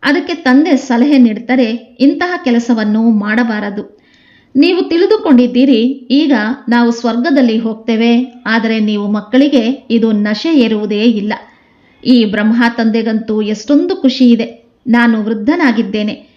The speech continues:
ಈ ಶರೀರವನ್ನು ಬಿಟ್ಟು ಹೋಗಿ ನಾನು ರಾಜಕುಮಾರನಾಗ್ತೇನೆ. ನೀವು ಸಹ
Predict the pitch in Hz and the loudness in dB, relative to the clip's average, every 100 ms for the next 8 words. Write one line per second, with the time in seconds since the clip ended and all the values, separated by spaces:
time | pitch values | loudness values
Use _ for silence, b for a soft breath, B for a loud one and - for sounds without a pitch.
0 | b b 247 240 247 233 285 269 240 214 | b b 2 2 2 2 4 4 2 0
1 | 196 233 247 220 247 277 220 311 220 233 | 0 -2 0 0 2 2 0 -2 -2 0
2 | 226 214 202 233 285 359 269 240 214 214 | 0 0 -2 0 0 2 2 4 2 -2
3 | 214 - 214 208 - b b b 220 240 | -6 -6 -6 -6 -8 b b b 2 4
4 | 247 240 240 240 | 4 2 -2 -2